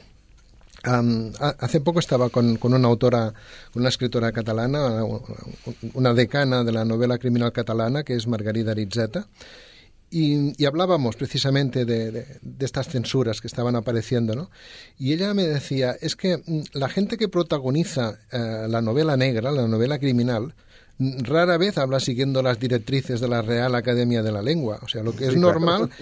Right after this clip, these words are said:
Speaker 1: es que su léxico sea asonante, sea malsonante, sea ofensivo,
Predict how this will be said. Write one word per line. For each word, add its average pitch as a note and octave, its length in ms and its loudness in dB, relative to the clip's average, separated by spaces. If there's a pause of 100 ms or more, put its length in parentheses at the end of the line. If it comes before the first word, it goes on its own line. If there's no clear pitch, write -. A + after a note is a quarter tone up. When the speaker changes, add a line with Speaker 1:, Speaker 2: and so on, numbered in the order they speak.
(120)
Speaker 1:
es C3 140 -2
que D#3+ 80 4
su C#3+ 140 2
léxico E3 440 2
sea F3 280 4
asonante, D#3 600 6
sea D#3+ 220 4
malsonante, C#3+ 720 4
sea D#3 160 6
ofensivo, D3 640 2